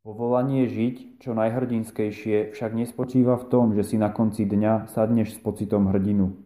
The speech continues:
V skutočnosti ten najhrdinskejší život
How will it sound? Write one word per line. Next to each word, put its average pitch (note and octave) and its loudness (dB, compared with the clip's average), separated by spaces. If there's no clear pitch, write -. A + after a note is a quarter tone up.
V - -20
skutočnosti A2+ -2
ten G#2+ -2
najhrdinskejší A2 2
život G#2+ 2